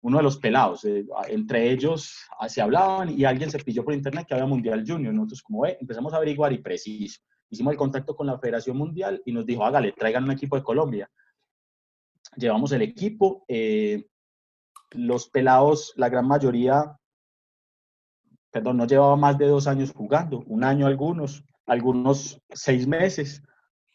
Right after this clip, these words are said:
Ese equipo, por ejemplo, la mayoría, si vos ves el partido del, del bronce, eh, se sacan como cuatro forjan, entonces el resto era puro vaca, ¿no? O sea, nosotros no sabíamos lanzar forjan. Eh,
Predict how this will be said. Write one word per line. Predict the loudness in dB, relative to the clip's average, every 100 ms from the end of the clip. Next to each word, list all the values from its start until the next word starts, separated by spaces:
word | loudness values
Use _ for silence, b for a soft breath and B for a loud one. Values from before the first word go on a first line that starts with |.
| _ -8
Ese | -6
equipo, | -4 -4 -4
por | 0 0
ejemplo, | 0 -4 -2 2 4
la | 4
mayoría, | 2 0 0 -2 -4
si | -8 -6
vos | -4 -2
ves | -2 -2 -4 -14 -20 -8
el | -6
partido | -2 -2 0 0 2
del, | 2 2 -2 -4 -4
del | -2 -2 -4 -4
bronce, | -2 -2 -2 -6 -8 -8 -14 b b b _ _ _ _
eh, | -6 -4 -4
se | -6 -4
sacan | -4 -2 -2
como | -2 -2
cuatro | -4 -4 -4
forjan, | -2 -2 -2 -4
entonces | -4 -6 -4
el | -2 0
resto | -2 -2 -4
era | -2
puro | -4 2
vaca, | 2 2 -4
¿no? | -6
O | -6
sea, | -4
nosotros | -2 -4
no |
sabíamos | -2 0 0 -2
lanzar | -6 -8 -12 -6
forjan. | -4 -4 -6 -16 b b b _ _
Eh, | -4 0 2 0 0 -2 -4